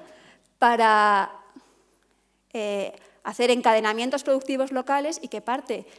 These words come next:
de ese sistema alimentario se trabaje, o sea, dé, eh, empleo digno dentro de la ciudad y, eh, conectando esa producción local con el consumo,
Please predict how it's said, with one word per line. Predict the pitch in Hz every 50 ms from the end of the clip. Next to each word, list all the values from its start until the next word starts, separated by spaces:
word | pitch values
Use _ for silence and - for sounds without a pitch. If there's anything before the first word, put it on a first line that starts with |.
| _ _ -
de | 233 233
ese | 247 285 254
sistema | 269 - - 269 269 269
alimentario | 277 277 277 285 277 277 294 302 311 311 330 359 - - - _ _ _ _ _
se | - - - 269 226
trabaje, | - 220 208 214 220 262 - - 302 359 - - - _ _ -
o | -
sea, | 254 220 214
dé, | 190 254 269 254 262 - - - - - _ _ _ _ _
eh, | - 214 214 214 208 202 - -
empleo | 220 214 202 - 240 254 262 254 233 214 202 208 - - - _ _ -
digno | 220 262 294 294 302 311 330 381 330 - - - _ _ _ _ _ _ _ _ _ _ _ _ _ _ _ _ _ _ -
dentro | 240 262 285 294 285 269 240 226
de | 214 214
la | 202 202
ciudad | - 214 214 220 240 262 339 349 - - - _ _ _ _ _ _ -
y, | - 247 294 294 - - _ -
eh, | - 233 220 214 214 208 208 208 196 196 -
conectando | 226 220 220 214 220 - 247 247 254 277 294 311 311 311
esa | - - 269 254
producción | - 254 247 254 254 277 262 262
local | 262 254 247 269 285 302 285
con | 294 240 220
el | 208 202
consumo, | - 208 202 - - 247 240 247 254 240 226 220 - -